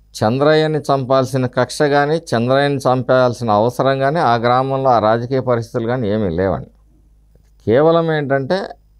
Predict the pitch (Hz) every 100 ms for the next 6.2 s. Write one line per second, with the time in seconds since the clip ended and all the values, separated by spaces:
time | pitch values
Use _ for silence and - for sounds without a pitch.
0 | _ _ - - 113 131 131 95 117 131
1 | 139 127 120 123 101 107 101 98 - -
2 | - _ _ _ _ - 101 90 110 104
3 | 95 - 98 92 92 90 82 78 71 85
4 | 107 104 107 98 - 64 - _ _ _
5 | _ _ _ - 107 - 92 69 - _
6 | _